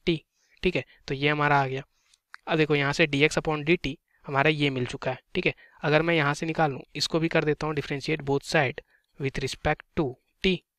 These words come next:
ठीक है? टी के रिस्पेक्ट में इसको भी डिफरेंशिएट करो, तो ये हमारा क्या बन जाएगा, डी वाई by डी टी is equal to, सबसे पहले e के पावर t को छोड़ा,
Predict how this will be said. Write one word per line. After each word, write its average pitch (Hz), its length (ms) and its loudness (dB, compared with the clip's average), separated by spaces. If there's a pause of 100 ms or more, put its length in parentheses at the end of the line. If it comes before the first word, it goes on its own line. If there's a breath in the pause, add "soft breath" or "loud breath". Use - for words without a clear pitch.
(260)
ठीक 190 140 2
है? 127 160 0
टी 160 60 2
के 160 120 2
रिस्पेक्ट 156 320 0
में 160 60 -2
इसको 165 180 -2
भी 165 60 0
डिफरेंशिएट 160 400 -2
करो, 170 220 -2 (380 soft breath)
तो 143 60 -4
ये 143 140 0
हमारा 156 240 2
क्या 160 180 0
बन 156 140 -4
जाएगा, 151 220 -2 (400)
डी 139 280 -2
वाई 151 160 4
by 151 160 4
डी 143 140 -4
टी 180 180 -8 (1800)
is 143 140 -2
equal 165 360 4
to, - 160 -8
सबसे 165 220 -2
पहले 156 260 4
e 156 40 0
के 165 120 0
पावर 156 240 2
t 160 120 -4
को 160 120 -2
छोड़ा, 156 300 -2